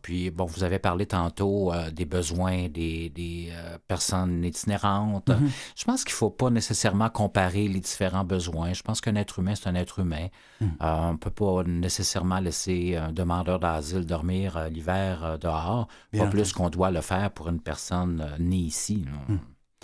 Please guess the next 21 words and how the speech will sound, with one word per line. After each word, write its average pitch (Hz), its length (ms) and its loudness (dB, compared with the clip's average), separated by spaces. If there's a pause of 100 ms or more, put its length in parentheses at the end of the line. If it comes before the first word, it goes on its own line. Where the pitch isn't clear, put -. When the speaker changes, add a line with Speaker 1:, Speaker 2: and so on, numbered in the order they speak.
(300)
Speaker 2:
Et 127 80 4
donc, 165 440 4
euh, 113 600 0
vous 113 220 -2
parliez 123 580 2
des 123 120 0
différentes 117 540 -2
ressources - 600 -6
parce - 240 -12
que 80 260 -12 (320)
les 98 100 -4
groupes 117 460 -4
que 110 100 -6
vous 95 540 -8
regroupez, 131 680 -2
euh, 107 200 -8
ça, - 260 -16
ça - 160 -18
commence 98 400 -6
à 101 80 -12
faire 104 260 -10